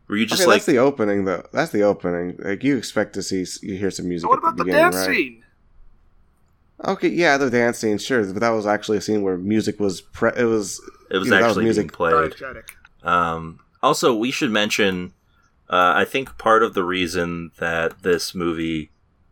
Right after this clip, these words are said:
Speaker 1: uh, got suggested to us by Martin is that it has a really rad out-, uh, cover.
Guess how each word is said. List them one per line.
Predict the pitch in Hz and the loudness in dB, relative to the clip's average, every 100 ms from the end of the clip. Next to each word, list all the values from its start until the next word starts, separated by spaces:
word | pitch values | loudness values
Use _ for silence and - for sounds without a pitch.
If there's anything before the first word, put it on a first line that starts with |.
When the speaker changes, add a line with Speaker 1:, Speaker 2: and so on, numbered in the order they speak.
| _ _ _ _ | _ _ _ _
Speaker 1:
uh, | 90 85 82 82 | 0 2 4 2
got | 95 90 | 2 0
suggested | 90 78 92 - 80 | -2 0 0 0 -4
to | 92 82 | 0 0
us | - | 0
by | 92 107 | 0 2
Martin | 95 82 80 82 | 2 -2 -2 -4
is | 80 | -4
that | 90 85 | 0 0
it | 85 | 2
has | 85 | 0
a | 82 | 0
really | 85 87 | 0 0
rad | 80 80 80 82 80 - | 0 -2 0 2 0 -2
out-, | 82 82 87 | -2 0 0
uh, | 85 78 | -2 -4
cover. | - 90 90 120 127 | 0 0 2 2 0